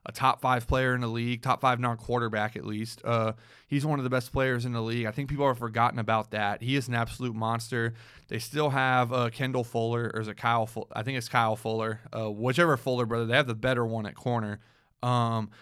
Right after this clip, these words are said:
very good corner. And Eddie Jackson is a really, really good safety. I think people have forgotten about how good the Bears defense is. Um,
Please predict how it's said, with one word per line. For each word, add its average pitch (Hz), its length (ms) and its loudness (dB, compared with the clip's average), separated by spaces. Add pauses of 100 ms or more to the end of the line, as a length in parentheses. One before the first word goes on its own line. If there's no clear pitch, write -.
(120)
very 165 180 4
good 147 120 0
corner. 135 240 0
And 120 100 0
Eddie 170 160 2
Jackson 131 440 2
is 107 100 -2
a 107 60 -4
really, 160 260 2
really 135 240 2
good 120 160 -2
safety. 117 560 -4
I - 320 -20
think 302 140 -8
people 330 160 -4
have 311 80 -6
forgotten 131 420 0
about 120 200 -2
how 131 160 2
good 131 180 -4
the 120 60 -2
Bears 123 300 0
defense 113 460 -6
is. 101 340 -12 (300)
Um, 123 540 0